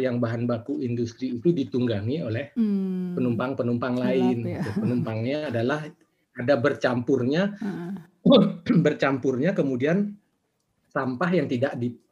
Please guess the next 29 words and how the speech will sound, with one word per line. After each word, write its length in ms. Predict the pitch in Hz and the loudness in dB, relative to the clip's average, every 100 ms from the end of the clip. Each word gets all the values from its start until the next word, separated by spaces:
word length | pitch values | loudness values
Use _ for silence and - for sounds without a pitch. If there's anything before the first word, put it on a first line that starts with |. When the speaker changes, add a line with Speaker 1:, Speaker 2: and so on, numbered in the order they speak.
| _ | _
Speaker 1:
tidak 240 | 127 123 143 | -2 0 0
bisa 200 | 113 143 | 0 0
didaur 240 | 139 127 123 | 2 2 4
ulang 320 | 160 143 131 | 4 4 2
Speaker 2:
I 40 | |
see, 40 | 120 | 0
Speaker 1:
justru. 320 | 120 165 120 160 | -2 -2 -4 -6
Speaker 2:
oke. 360 | 160 190 160 160 | -10 -12 -12 -10
Hmm. 80 | 180 | -6
Speaker 1:
Jadi 160 | 180 143 - - - | -2 0 -2 -6 -2
yang 200 | 131 135 | 0 0
dibeli 560 | 127 131 139 160 143 | 0 2 2 2 0
itu 120 | - | -2
sebenarnya 560 | 147 131 131 131 127 139 | -2 -2 0 0 0 -2
sampah 440 | 135 123 120 139 | -4 -4 -2 0
yang 160 | 131 127 | 0 0
ber-, 320 | 123 123 - | 0 -2 -4
bisa 440 | 151 123 110 127 135 | -8 -6 -4 -2 -2
untuk 280 | 120 113 | -4 -4
jadi 400 | 123 120 120 120 | -4 -6 -2 0
bahan 240 | 117 117 120 | 0 0 0
baku 240 | 113 123 | 0 0
daur 240 | 117 113 113 | 0 0 -2
ulang, 560 | 107 98 113 165 196 | -4 -4 -2 0 0
yang 80 | 180 | 0
bisa 160 | 180 123 | 0 -2
Speaker 2:
Hmm. 40 | |
Speaker 1:
didaur 200 | 117 117 | -2 -4
ulang, 180 | 113 156 | -4 -6